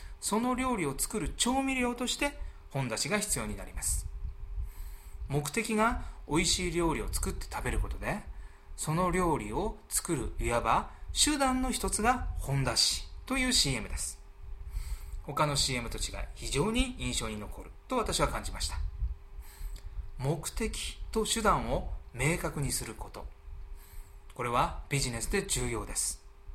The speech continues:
本来、目的を達成する手段であるはずなのに、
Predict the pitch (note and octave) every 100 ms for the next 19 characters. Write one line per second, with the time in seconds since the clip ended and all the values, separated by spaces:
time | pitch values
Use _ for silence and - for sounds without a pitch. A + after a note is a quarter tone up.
0 | - - - - - A#3 C#3+ F#2 - -
1 | - - - - - - - - - -
2 | - D#3+ F#3 - B3+ B3 C4 E3+ E3+ E3
3 | - F#3 F3+ - A3+ - - - C#4+ C#4
4 | A#3 D#3 B2 - D#3 C#3 - G#2+ G#2+ G2+
5 | F#2+